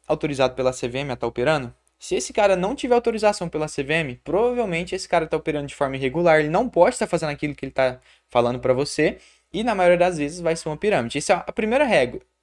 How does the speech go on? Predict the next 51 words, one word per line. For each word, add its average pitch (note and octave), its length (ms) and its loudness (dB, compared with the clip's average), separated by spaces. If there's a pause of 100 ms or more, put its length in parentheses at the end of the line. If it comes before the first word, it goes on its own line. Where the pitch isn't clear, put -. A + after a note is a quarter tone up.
Se - 240 -8
o C#4 40 -4
cara E3 260 -2
não F3 220 -4
tiver E3+ 340 0
dentro C3 500 -6 (300)
da D3 100 6
C D#3 160 -2
V C#3 100 2
M, D3 100 -2
não D3 60 -6
tiver D3 180 0
autorizado C#3+ 460 0
por F#3 140 -2
ele, D#3+ 200 -2 (200)
já D#3 120 -4
fica D#3+ 200 -10
com E3+ 140 -10
o E3+ 40 -8
pé F3 120 0
atrás. C#3 480 -2 (480)
Agora, E3 280 8
se - 180 -2
a - 60 2
pessoa - 320 0
tá G#3+ 120 -4
te - 80 -6
oferecendo F#3+ 720 -6
acima F3 400 -6
de E3+ 140 -4
um B3+ 100 -4
por B3 140 -4
cento G3 260 -6
ao F3+ 80 4
mês C3+ 320 -4
garantido, F#3+ 880 2 (420)
é C#3+ 80 0
outro F3 480 -2 (240)
ponto E3 300 -8
pra - 80 -20
você E3+ 80 -8
ficar - 160 -4
esperto, D#3 420 0
porque E3 380 -2 (600)
renda B3 360 2
variável, D3 540 6
que B2 100 -4
é C#3 60 6
ação, D3 400 0
fundo C#3+ 160 -8
imobiliário, C3 500 0